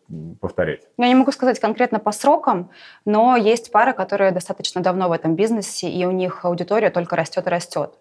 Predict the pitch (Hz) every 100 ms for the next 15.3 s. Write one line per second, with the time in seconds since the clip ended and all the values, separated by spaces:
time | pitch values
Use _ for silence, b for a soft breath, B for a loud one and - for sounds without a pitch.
0 | b b b 180 196 135 - - 135 123
1 | 165 117 - 82 90 98 92 - 175 262
2 | - 494 - - 330 370 - - 175 180
3 | - 254 254 294 330 339 214 220 - 247
4 | 220 233 269 285 262 254 247 202 196 180
5 | B B B 269 - 196 202 208 202 190
6 | 160 196 233 262 262 220 190 180 180 165
7 | 165 - 160 147 - 208 202 240 233 208
8 | 220 208 233 - 190 175 160 - - -
9 | B - 196 208 285 - 214 220 185 175
10 | - - 170 160 - - - - 180 196
11 | 196 196 196 185 185 - 170 151 B B
12 | _ - 202 208 247 208 190 202 196 196
13 | 190 185 185 196 262 311 - - 202 190
14 | 185 180 - 175 175 - 175 175 - 240
15 | 302 226